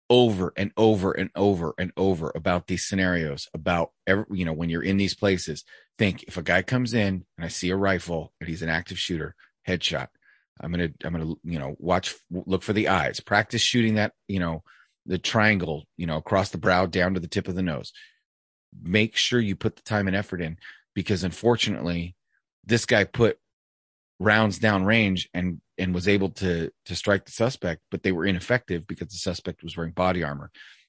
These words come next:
and potentially, um, had, you know, thirty years of police work not just ingrained in him, "You shoot for center mass." He didn't even have the chance to reassess and go for a headshot before he was killed.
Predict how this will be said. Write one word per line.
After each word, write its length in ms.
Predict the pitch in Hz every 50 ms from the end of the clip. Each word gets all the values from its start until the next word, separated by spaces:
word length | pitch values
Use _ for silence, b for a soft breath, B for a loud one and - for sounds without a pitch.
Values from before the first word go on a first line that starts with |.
| _ -
and 180 | 92 92 -
potentially, 800 | - - - - 135 139 135 - - 104 95 92 90 87 87 92 _ _ _ _ _ _ _ _ _ _ _ _ _ _ _ _ _ _ _ _ -
um, 420 | 95 98 95 90 87 82 80 73 _ _ _ _ -
had, 360 | - 107 101 95 90 82 76 _ _
you 140 | - 104 101
know, 100 | 90 90
thirty 300 | - - 113 113 104 101
years 220 | 98 104 104 92 90
of 80 | 85
police 340 | - 95 95 101 104 98 -
work 180 | 95 90 - _ -
not 260 | 101 98 92 95 - _ _
just 300 | - - 92 90 - - _ _ -
ingrained 580 | - 95 92 82 76 87 95 101 107 110 104 92
in 120 | 95 87
him, 380 | - 90 95 90 87 87 87 - -
"You 120 | 87 87
shoot 260 | - - 101 98 -
for 100 | - 87
center 300 | - - 98 90 85 80
mass." 560 | 85 101 117 110 87 78 80 - - - - _ _ _ _ _ _ _ _ _ _ _ _ _ _ _ _ _ _ _ _ -
He 180 | 98 107 113
didn't 180 | 110 120 110 107
even 140 | 104 95 95
have 160 | 95 95 82
the 80 | 92 87
chance 400 | - - 113 101 101 - - -
to 140 | - 95
reassess 840 | 85 95 95 92 82 - - - 113 104 98 82 - - - - _ _ _ _ _ -
and 160 | 87 87 80
go 120 | 92 92
for 180 | - - 85 78
a 40 | -
headshot 520 | 95 107 90 - - - 85 80 76 - _ _ -
before 280 | - 87 - - 85
he 100 | - 85
was 160 | 73 76 - -
killed. 240 | - - 71 -